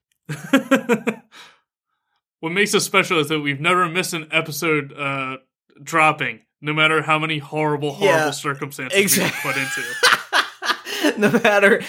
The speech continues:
Speaker 2: if we have to call in on Facebook Messenger and don't have a computer, and it's just a goddamn nightmare, and our losing internet, and the
Speaker 1: There,
Speaker 2: fates
Speaker 1: I think
Speaker 2: against
Speaker 1: there was
Speaker 2: us.
Speaker 1: a f-, I think there was a few early episodes where you were calling from your phone, like, in a McDonald's parking lot.
Speaker 2: That's true. I was on vacation, and I was like,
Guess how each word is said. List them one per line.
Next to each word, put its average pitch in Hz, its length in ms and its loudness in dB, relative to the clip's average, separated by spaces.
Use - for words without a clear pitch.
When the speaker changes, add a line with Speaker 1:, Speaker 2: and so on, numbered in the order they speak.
Speaker 2:
if 208 340 0
we 185 100 0
have 180 180 4
to 170 100 -2
call 175 520 4
in 180 240 2
on 156 220 0
Facebook 175 500 -2
Messenger 160 640 0
and 147 300 2
don't 160 200 6
have 160 160 4
a 156 60 0
computer, 151 640 2
and 127 360 0
it's 135 260 -4
just 139 180 -2
a 127 80 0
goddamn 120 500 0
nightmare, 117 540 2
and 113 160 -2
our 110 140 0
losing 120 320 2
internet, 113 600 0
and 113 460 -2
the 147 60 -4
Speaker 1:
There, 185 80 -4
Speaker 2:
fates 175 440 2
Speaker 1:
I 156 60 -6
think 160 60 -2
Speaker 2:
against 180 260 2
Speaker 1:
there 262 80 4
was 175 100 2
Speaker 2:
us. 151 80 2
Speaker 1:
a - 20 -8
f-, - 160 -18
I - 40 -14
think 285 100 -2
there 262 60 2
was 175 100 2
a 165 60 0
few 170 220 -2
early 175 240 4
episodes 143 300 -2
where 147 100 -4
you 170 80 -4
were 190 80 -4
calling 165 360 -4
from 170 200 -8
your 143 120 -4
phone, 160 420 0
like, 127 200 -6
in 135 120 -4
a 131 80 -4
McDonald's 139 580 -2
parking 143 460 -2
lot. 110 160 -10
Speaker 2:
That's 196 340 2
true. 226 300 2
I 156 160 4
was 170 140 -4
on 175 160 2
vacation, 175 500 0
and 135 140 2
I 139 100 2
was 135 120 0
like, 135 220 0